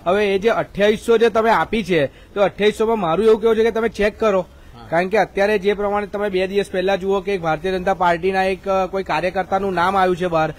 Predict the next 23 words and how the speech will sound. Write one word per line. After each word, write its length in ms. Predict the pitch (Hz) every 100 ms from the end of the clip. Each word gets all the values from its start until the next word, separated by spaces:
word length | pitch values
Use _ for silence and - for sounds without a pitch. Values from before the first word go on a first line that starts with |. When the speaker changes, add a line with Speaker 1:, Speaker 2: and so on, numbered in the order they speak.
| - -
Speaker 1:
કે 100 | 180
જે 120 | 185 196
આરટીએ 600 | 160 170 160 202 202 185
એક્ટના 260 | - 196
નામે 280 | 190 175 190
પૈસા 380 | 180 156 - 196
એંટી 260 | 180 175
રહ્યો 220 | 180 170 160
છે, 180 | 156
તો 380 | 147 - - 196
એના 180 | 196 202
પર 120 | 214
શું 180 | 208 262
કાર્યવાહી 460 | 226 214 220 208 190
થઈ 200 | 170 143
છે? 400 | 143 135 - - - - - -
એના 200 | 156 170
પર 140 | 190 196
કડક 280 | 190 202
કાર્યવાહી 340 | 220 208 233 240
થવી 200 | 226 226
જોઈએ. 240 | 226 226 -
અમારી 460 | 160 175 208 220